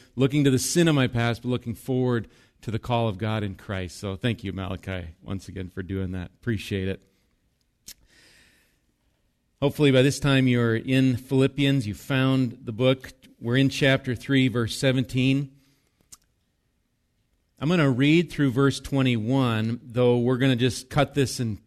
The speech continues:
two parts. So we'll, we'll finish this little paragraph next week. So I'll read the whole thing to get the context, but we'll just be looking at the first three verses here this morning. Here's what God's Word says.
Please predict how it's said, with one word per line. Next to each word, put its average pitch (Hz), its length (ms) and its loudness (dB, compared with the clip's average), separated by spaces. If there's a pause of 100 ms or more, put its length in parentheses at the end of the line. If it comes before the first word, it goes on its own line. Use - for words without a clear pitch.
two 139 340 2
parts. 110 440 -4
So 123 160 0
we'll, 113 280 -2
we'll 110 220 -4
finish 143 460 -2
this - 380 -4
little 117 160 -4
paragraph 117 600 2
next 135 360 0
week. 101 380 -6 (600)
So 123 260 0
I'll 113 160 4
read 156 260 4
the 135 80 4
whole 135 200 4
thing 143 280 2
to 131 60 2
get 120 160 -2
the 120 60 -8
context, 123 600 -4
but 107 100 -6
we'll 113 140 -6
just 107 220 -8
be 117 100 -2
looking 110 260 -4
at 107 60 -8
the 98 60 -12
first 107 300 -8
three 107 180 -4
verses 98 460 -10
here 92 280 -8 (160)
this - 200 -20
morning. 95 380 -8 (1000)
Here's 131 160 0
what 127 120 -2
God's 110 280 2
Word 101 400 -2
says. 90 480 -14